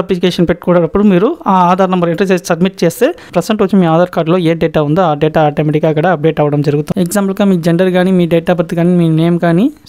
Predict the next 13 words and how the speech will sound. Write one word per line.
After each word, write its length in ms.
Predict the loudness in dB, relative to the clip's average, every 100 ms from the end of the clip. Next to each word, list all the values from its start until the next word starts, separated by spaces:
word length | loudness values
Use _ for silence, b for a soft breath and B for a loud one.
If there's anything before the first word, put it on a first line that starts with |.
| -4
so 60 | 0 2
ఎలా 120 | 0 0
ఉందో 140 | 0 0
ఆధార్ 180 | 0 -2
కార్డులో 220 | 0 0 0
అది 120 | 0 0
అప్‌డేట్ 240 | -2 -2 -2
అవుతుంది. 360 | -2 -2 0 -2 -6 _ 2
ఈ 40 | 2
అప్‌డేట్ 240 | 2 0 0
ఈకేవైసీ 300 | 2 0 2 0
చేయాలంటే 360 | 2 2 0 0
మనకి 220 | 0 0